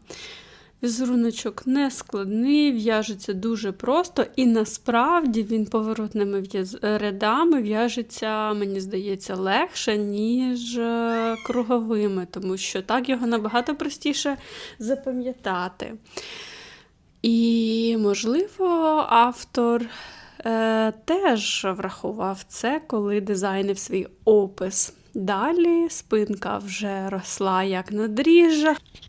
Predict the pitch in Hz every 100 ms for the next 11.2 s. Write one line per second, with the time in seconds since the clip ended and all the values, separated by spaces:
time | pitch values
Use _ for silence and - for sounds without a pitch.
0 | - _ _ _ - - - - - 262
1 | 240 214 202 285 277 240 214 - 226 226
2 | 254 - 320 339 349 339 - - 247 254
3 | 254 247 - 220 233 254 247 - 220 -
4 | 220 226 226 214 220 214 214 220 233 226
5 | 226 226 226 226 220 220 - - _ _
6 | - _ _ - - - 277 302 285 285
7 | - 240 233 - 247 226 233 233 233 240
8 | 240 240 220 220 220 220 226 226 - -
9 | - - - 285 269 233 226 214 214 208
10 | - 262 202 262 254 240 214 202 247 262
11 | 262